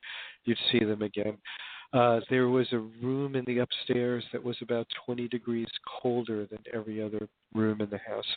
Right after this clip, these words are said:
We started to see this mist that would actually form at the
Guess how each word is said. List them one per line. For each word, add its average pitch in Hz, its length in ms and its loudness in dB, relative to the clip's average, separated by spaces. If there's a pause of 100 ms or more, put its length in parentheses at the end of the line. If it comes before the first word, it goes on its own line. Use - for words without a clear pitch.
(460)
We 127 120 6
started 131 320 4 (100)
to 120 60 -6 (160)
see 131 120 -2
this 110 180 -8 (260)
mist 147 160 -2 (280)
that 113 140 -6
would 117 160 0
actually 117 380 -2 (160)
form 117 320 2
at 101 120 -8
the 101 80 -12